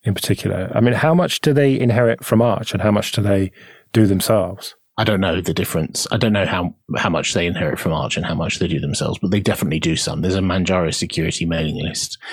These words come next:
Speaker 2: And every time there's a C V E for something in Manjaro, there's an email to that list, just like there's an Ubuntu security list that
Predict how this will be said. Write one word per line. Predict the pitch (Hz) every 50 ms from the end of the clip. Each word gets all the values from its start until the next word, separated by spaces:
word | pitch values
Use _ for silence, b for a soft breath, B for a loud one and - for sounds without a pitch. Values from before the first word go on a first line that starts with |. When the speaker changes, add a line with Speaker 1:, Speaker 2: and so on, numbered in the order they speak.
| B B B B B B B B B
Speaker 2:
And | 82
every | - - 95
time | - - 98
there's | 95 85 78
a | 80 87
C | - - 104 92
V | 80 82
E | 85 87 85 82 82 85 92 104 110 104
for | - - 95
something | - - 90 71 82 87
in | 85 82
Manjaro, | 82 85 87 90 95 92 87 - - 82 87
there's | 87 90 87 92
an | 92 90 85
email | 87 95 92 87 85 85
to | - -
that | 87 76 69
list, | 78 80 - - -
just | - 82 - - -
like | 82 85 82 80 -
there's | 85 85 82
an | 82 85 82
Ubuntu | 87 101 92 - 92
security | 85 - - - - - - -
list | 78 82 85 - - -
that | - 104